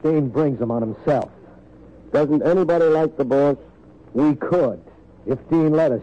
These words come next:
Speaker 1: but he won't. He's pompous, fuzzy-headed, self-centered, dead to the human issue around him.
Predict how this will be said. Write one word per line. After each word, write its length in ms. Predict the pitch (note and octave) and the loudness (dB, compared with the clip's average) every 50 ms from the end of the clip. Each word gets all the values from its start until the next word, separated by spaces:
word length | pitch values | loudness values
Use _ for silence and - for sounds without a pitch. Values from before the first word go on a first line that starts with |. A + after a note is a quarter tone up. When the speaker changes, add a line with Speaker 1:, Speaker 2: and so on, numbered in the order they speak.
| - | -6
Speaker 1:
but 100 | - C3+ | -4 -2
he 60 | C3 C3 | 0 0
won't. 340 | C3 D3+ E3 D3 B2+ A#2+ - - - - - - - - - - - | 2 2 0 0 -2 -2 -6 -10 -20 -20 -20 -20 -20 -20 -20 -10 -4
He's 160 | A#2+ C3 C3+ A#2+ - - - - - - - | -2 -2 -2 -4 -6 -12 -20 -20 -20 -14 -10
pompous, 440 | - F#3+ G3+ G3 - - F#3+ F#3 - - - - - - - - | -6 -4 -4 -4 -2 -2 -2 -2 -4 -6 -14 -20 -20 -20 -8 -4
fuzzy-headed, 680 | F3+ F#3+ E3+ D#3 F3+ E3+ C#3+ G#2+ D#3 F3 F3+ F#3 D3+ B2 - - | -2 -2 -2 -2 -2 -4 -2 -2 0 0 0 -2 -4 -6 -6 -4
self-centered, 680 | E3+ F3+ E3 C3+ - - F3+ F#3 F3 F#3 E3+ B2 - - - - - - - - - A#2 | -2 -2 -4 -6 -8 -6 -2 0 0 0 0 -2 -6 -12 -20 -20 -20 -20 -20 -20 -8 -4
dead 400 | - A3+ A3+ G3 E3+ C#3+ B2 A2+ | -2 0 0 0 0 -2 -4 -4
to 100 | D#3+ E3 | -4 -2
the 160 | E3 E3+ D#3 | 0 -2 -2
human 400 | - F3+ B3 A3+ F3+ E3 D3 C#3 | 0 0 0 2 2 0 0 0
issue 280 | C3 B2 A#2+ - C3+ B2+ | -2 -4 -2 -2 -2 0
around 400 | B2 B2 B2 B2+ B2+ B2+ A#2+ A2+ | 0 0 0 0 0 0 -2 -2
him. 160 | A2 G2 E2+ | -4 -6 -8